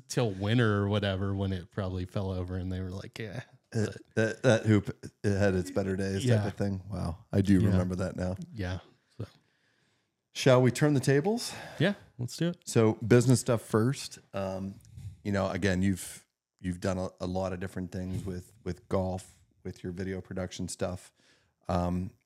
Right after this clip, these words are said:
Speaker 2: I usually kinda save this question till a little bit later, but, um,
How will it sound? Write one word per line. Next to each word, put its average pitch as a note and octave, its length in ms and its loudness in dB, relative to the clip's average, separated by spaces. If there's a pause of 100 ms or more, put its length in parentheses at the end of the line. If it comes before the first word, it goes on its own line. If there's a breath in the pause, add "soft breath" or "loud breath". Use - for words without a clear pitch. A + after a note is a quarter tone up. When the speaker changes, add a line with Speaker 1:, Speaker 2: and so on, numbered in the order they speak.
(200)
Speaker 2:
I B2+ 80 2
usually D#3+ 240 2
kinda G2+ 180 0
save G2 200 -2
this - 280 -6
question - 360 -6
till F2+ 120 -4
a - 60 -6
little F2+ 160 -2
bit E2+ 160 -6
later, F2 220 -2
but, F2 260 -4 (540 soft breath)
um, F#2 320 -2